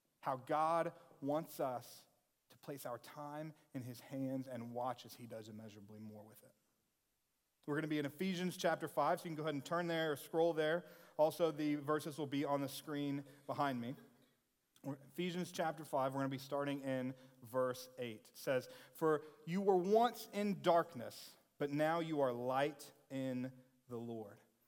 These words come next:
So this sentence, Paul is setting up this contrast he's about to go into between life in darkness and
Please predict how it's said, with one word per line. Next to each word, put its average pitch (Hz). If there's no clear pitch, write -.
So -
this 226
sentence, 196
Paul 202
is 185
setting 202
up 190
this 165
contrast 175
he's 160
about 147
to 160
go 147
into 147
between 156
life 180
in 165
darkness 165
and 139